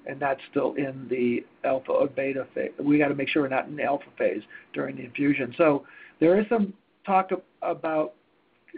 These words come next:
separating the levels far enough, um, that, um, you're gonna more precisely be able to calculate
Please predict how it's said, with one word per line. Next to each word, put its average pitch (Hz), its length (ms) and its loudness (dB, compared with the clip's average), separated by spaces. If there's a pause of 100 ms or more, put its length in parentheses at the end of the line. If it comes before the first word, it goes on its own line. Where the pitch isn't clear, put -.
(120)
separating 170 480 0
the 147 60 -6
levels 143 420 -4
far 135 260 0
enough, 131 260 -4 (400)
um, 139 400 -8
that, 135 320 -4 (520)
um, - 460 -8 (720)
you're 156 160 4
gonna 151 240 2 (120)
more 143 180 2
precisely 143 560 0
be 143 140 2
able 135 100 0
to 135 120 -6
calculate 131 540 -2